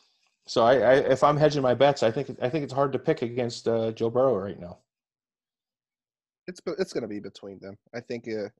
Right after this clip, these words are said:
Speaker 2: I, I gotta say that they both have tremendous, tremendous upside, especially Herbert. You know, big guy, strong arm, makes plays with his legs and his arm at the same time. He's, he's a playmaker. Uh, Burrow's just, you know, he's really smart. He's that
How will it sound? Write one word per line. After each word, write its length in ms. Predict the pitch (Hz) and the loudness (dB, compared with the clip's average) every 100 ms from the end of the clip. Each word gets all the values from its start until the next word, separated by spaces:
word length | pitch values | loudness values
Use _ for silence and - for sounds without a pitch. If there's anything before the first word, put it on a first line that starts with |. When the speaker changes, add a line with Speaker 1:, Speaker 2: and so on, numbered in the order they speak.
| _ _ _ _ _ _ _ _ _ _ | _ _ _ _ _ _ _ _ _ _
Speaker 2:
I, 220 | - - 147 | -8 -2 0
I 20 | |
gotta 200 | 151 120 | 2 0
say 240 | - 139 | -2 -2
that 180 | 113 104 | -2 -6
they 80 | 110 | -8
both 240 | 104 123 | -4 -2
have 260 | - 113 110 | 2 0 -2
tremendous, 640 | - 110 104 110 113 104 - | -10 -8 -4 -4 -2 -4 -6
tremendous 420 | 101 104 98 - | -10 -8 -8 -8
upside, 420 | 95 - 98 95 | -10 -10 -12 -12
especially 460 | 104 120 113 87 98 | -6 -6 -4 -8 -10
Herbert. 400 | 92 95 107 - | -12 -10 -12 -10
You 80 | |
know, 160 | 101 101 | -10 -8
big 200 | 107 107 | -8 -10
guy, 240 | - 92 101 | -8 -6 -6
strong 400 | - 104 101 98 | -8 -6 -4 -2
arm, 200 | 98 98 _ _ _ _ _ | -4 -6 _ _ _ _ _
makes 240 | 113 113 - | 0 0 0
plays 320 | - 110 107 | 0 0 2
with 80 | 107 | -2
his 180 | 104 - | -4 -2
legs 360 | 104 104 101 110 | -2 -2 -4 -4
and 100 | 104 | -4
his 140 | 104 | -2
arm 160 | 104 101 | -2 -2
at 80 | |
the 80 | 95 | -6
same 240 | - 98 95 | -6 -6 -4
time. 260 | 98 98 | -2 0
He's, 180 | 107 95 | -2 -4
he's 200 | 101 143 | -2 0
a 60 | 190 | 2
playmaker. 520 | 135 156 104 - - - _ _ _ _ _ _ - | 2 2 0 -4 -12 -16 _ _ _ _ _ _ -4
Uh, 160 | 98 98 | 0 2
Burrow's 380 | 107 120 127 | 4 4 4
just, 340 | 127 120 - - _ - | 0 -6 -8 -14 _ -4
you 80 | |
know, 80 | 113 | 0
he's 160 | 120 113 | 0 2
really 140 | 120 | 0
smart. 420 | 113 - 139 98 | 0 0 2 2
He's 200 | 110 104 | -2 -4
that 240 | 107 104 | 0 2